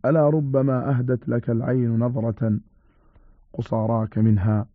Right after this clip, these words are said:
أنها عنك لا تجدي". ورب في هذا الموضع قال بعض العلماء للتكثير،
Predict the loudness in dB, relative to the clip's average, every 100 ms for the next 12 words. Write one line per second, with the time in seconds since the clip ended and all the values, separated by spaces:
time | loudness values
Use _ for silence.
0 | _ _ _ -2 2 4 2 0 0 -2
1 | 0 0 0 -2 -4 -6 -8 -12 _ _
2 | _ _ _ _ _ _ _ _ _ _
3 | -20 -20 _ _ _ _ _ _ _ 0
4 | 2 2 2 2 2 2 2 2 2 0
5 | -4 -6 _ _ _ _ _ _ _ _
6 | _ _ 2 4 4 2 2 2 2 4
7 | 4 2 2 0 -2 -6 -6 -2 0 0